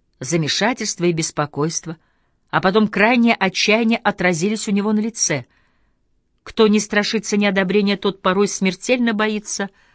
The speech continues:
насмешки. Сочетание протянутой руки Хэтти и громкого, насмешливого пения Джордж не вынес.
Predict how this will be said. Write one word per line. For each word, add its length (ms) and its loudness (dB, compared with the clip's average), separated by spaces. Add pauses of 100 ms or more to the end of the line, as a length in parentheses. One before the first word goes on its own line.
(380)
насмешки. 800 -4 (840)
Сочетание 600 -2
протянутой 580 0
руки 240 -4
Хэтти 500 -4 (260)
и 100 0
громкого, 640 2 (240)
насмешливого 1000 0
пения 540 0 (480)
Джордж 480 -2
не 100 2
вынес. 540 -2